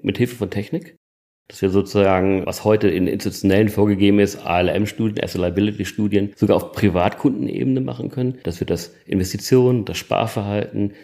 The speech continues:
das Konsumverhalten analysieren können und daraus die Technik, die I T, die Digitalisierung komplett maßgeschneiderte Portfolioverwaltung machen wird.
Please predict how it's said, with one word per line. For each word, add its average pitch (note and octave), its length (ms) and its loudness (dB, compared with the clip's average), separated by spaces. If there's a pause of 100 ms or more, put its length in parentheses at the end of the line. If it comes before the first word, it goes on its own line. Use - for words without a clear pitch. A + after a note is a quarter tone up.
das - 120 -10
Konsumverhalten G2+ 960 2
analysieren F#2+ 540 2
können D#3+ 400 -4 (320)
und F#2+ 220 0
daraus A2 720 -2
die F#2+ 100 -10
Technik, B2 420 -4
die - 80 -2
I F2+ 120 -4
T, C#3 460 -6 (460)
die G2 60 -6
Digitalisierung G2+ 800 2 (340)
komplett B2 380 -4
maßgeschneiderte G2 640 -4
Portfolioverwaltung G#2 800 -6
machen D#2+ 220 -12
wird. D#2+ 180 -16